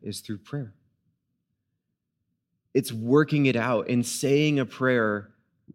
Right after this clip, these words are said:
like what Jesus gave us. 'Cause I think it's interesting that he did it in, like, a "it already has happened" way. Can you put up that on the screen again? Matthew six, he says,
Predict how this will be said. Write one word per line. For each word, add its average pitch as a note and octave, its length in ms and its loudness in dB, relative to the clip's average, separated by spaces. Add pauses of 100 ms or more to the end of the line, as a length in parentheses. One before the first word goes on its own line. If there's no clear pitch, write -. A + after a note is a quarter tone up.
(160)
like B2 420 -2
what B2 220 -2
Jesus A2+ 400 -6
gave A2 260 -4
us. - 400 -12 (920)
'Cause - 140 -4
I A2+ 60 -4
think C#3+ 240 0
it's C3 120 0
interesting A#2 520 -2
that G#2 120 0
he A2 100 0
did A2+ 220 0
it A2+ 180 2
in, A2 200 0
like, G2+ 280 -2
a G2 200 -2
"it G#2+ 320 -4
already A2 340 0
has G2+ 140 -4
happened" D#2+ 520 -10 (200)
way. G2 340 -6 (840)
Can C3 100 -6
you B2 60 -2
put C3 140 -2
up C3 100 -4
that C3+ 60 -2
on B2 80 -2
the A#2+ 100 -4
screen A#2 260 -4
again? A#2+ 320 -6 (280)
Matthew A2+ 360 -6
six, A2+ 380 -10
he A2+ 100 -6
says, G#2+ 220 -10